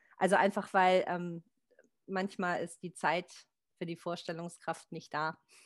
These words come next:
<laughs> Das haben wir auch schon oft gehabt. Ähm, ja, also, äh, ge-, gerne Variationen, ne? Also jetzt nicht komplett hier, dann, ne, <laughs> bei der einen bist du halt richtig die Badass, Bitch,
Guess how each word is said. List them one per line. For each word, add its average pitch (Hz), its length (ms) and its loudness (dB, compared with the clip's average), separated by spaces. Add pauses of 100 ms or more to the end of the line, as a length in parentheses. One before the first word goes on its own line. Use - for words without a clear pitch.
(140)
<laughs> - 0 -
Das - 320 -4
haben 151 120 -6
wir 165 160 0
auch - 80 -6
schon - 220 -6
oft - 240 -8
gehabt. - 400 -6 (540)
Ähm, 156 640 -2 (800)
ja, 175 420 6 (160)
also, 185 400 2 (120)
äh, 190 120 -2 (100)
ge-, 196 200 2
gerne 208 420 4
Variationen, 190 960 2
ne? 208 280 2
Also 175 160 2
jetzt 190 220 2
nicht 226 160 4
komplett 202 520 0
hier, 185 480 8 (380)
dann, 175 400 2 (100)
ne, 220 300 6
<laughs> - 500 -10 (300)
bei 175 100 8
der 175 140 8
einen 202 260 4
bist 196 180 0
du 180 60 6
halt 180 140 2
richtig 190 220 0
die 180 120 -2 (120)
Badass, 185 720 0 (1400)
Bitch, 262 260 8